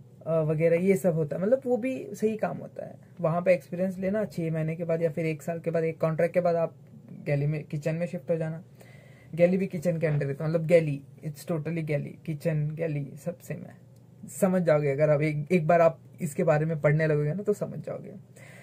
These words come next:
और मेरे को पता है आप लोग यहाँ पे क्यों आए हो, इस video पे क्यों click किए, क्यों आपको जानना है कि यहाँ पे ज्वाइन कैसे करें, इस company में ज्वाइन कैसे करें। तो भैया वही हम बता रहे हैं, थमिएगा, वही बता रहे हैं।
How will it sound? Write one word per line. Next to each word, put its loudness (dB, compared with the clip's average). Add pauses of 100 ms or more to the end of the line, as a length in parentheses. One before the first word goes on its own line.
(200)
और 4
मेरे 4
को 0
पता 6
है 4
आप 2
लोग 4
यहाँ 2
पे -6
क्यों 0
आए 6
हो, 4
इस 0
video 2
पे -4
क्यों -4
click -4
किए, -4
क्यों 4
आपको 2
जानना -2
है -4
कि -8
यहाँ 0
पे -6
ज्वाइन 0
कैसे -2
करें, -2
इस -12
company -2
में -2
ज्वाइन -2
कैसे -10
करें। -12 (640)
तो -6
भैया -4
वही -2
हम -4
बता -8
रहे -12
हैं, -20 (160)
थमिएगा, -2
वही 0
बता 0
रहे -12
हैं। -20